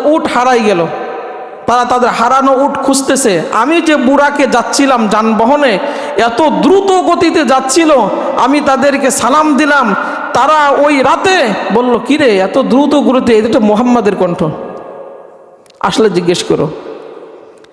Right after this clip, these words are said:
আর একটা গ্রুপের সাথে সাক্ষাৎ হলো, তাদের উটের উপরে দুইটা, একটা কালা বস্তা, একটা সাদা বস্তা, এটা নিয়ে আসছিল। তাদের একটা উট তাদের পক্ষ থেকে হারাই গেল। আর আমার বুরাকের গতিতে এতটা দ্রুত,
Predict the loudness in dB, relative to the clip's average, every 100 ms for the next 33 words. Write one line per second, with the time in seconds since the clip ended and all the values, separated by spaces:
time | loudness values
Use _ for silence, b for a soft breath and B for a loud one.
0 | b b b -4 0 0 0 -2 2 2
1 | 2 2 0 0 0 0 0 0 0 0
2 | 2 2 2 0 -4 -8 -8 -10 -6 -2
3 | 0 2 2 0 2 0 2 2 2 2
4 | 2 2 0 0 0 0 0 -2 0 -2
5 | 0 0 2 0 0 -2 -2 -2 0 0
6 | 0 -2 -2 -2 -2 -6 -4 0 0 2
7 | 0 0 0 0 -2 -6 -12 -12 -14 -16
8 | -18 -20 -6 -2 0 2 0 0 2 2
9 | 2 0 0 0 -2 -2 -2 -2 -2 -2
10 | 0 0 0 0 -2 -6 -10 -10 -8 -4
11 | 0 2 2 2 0 0 2 2 0 0
12 | 0 0 0 0 2 2 -2 -6 -8 -10
13 | -4 -2 0 0 0 2 2 2